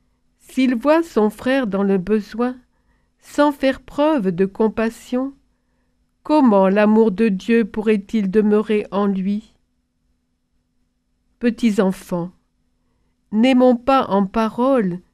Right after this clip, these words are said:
ni par des discours, mais par des actes et en vérité.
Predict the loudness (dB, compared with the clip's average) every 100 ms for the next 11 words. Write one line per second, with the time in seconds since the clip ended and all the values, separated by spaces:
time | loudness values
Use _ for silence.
0 | _ -2 -2 0 0 2 0 0 -4 -6
1 | -4 0 0 -2 -8 _ _ _ _ _
2 | 0 0 0 -2 -2 0 0 -2 -2 -4
3 | -4 -10 -20 _ _ -4 0 0 0 -2
4 | -2 -4 -6 -8 -8